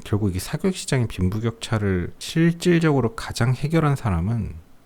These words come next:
메가스터디 손주은 아닌가요? 메가스터디 홈페이지 한번 들어가서 볼까요? 제가 아까 심심해서 한번 들어가서 봤는데 대단합니다.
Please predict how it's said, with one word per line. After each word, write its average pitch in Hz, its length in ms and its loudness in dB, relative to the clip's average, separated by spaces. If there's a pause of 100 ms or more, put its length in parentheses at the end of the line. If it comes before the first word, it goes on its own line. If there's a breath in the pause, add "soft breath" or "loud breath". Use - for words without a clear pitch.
(840 loud breath)
메가스터디 110 640 0
손주은 208 420 4
아닌가요? 78 640 -2 (480)
메가스터디 107 460 4
홈페이지 156 440 4
한번 123 240 2
들어가서 92 360 -2
볼까요? - 380 -4
제가 95 140 0
아까 - 140 0
심심해서 143 460 2
한번 117 140 4
들어가서 85 320 -2
봤는데 78 520 -4
대단합니다. 87 840 -2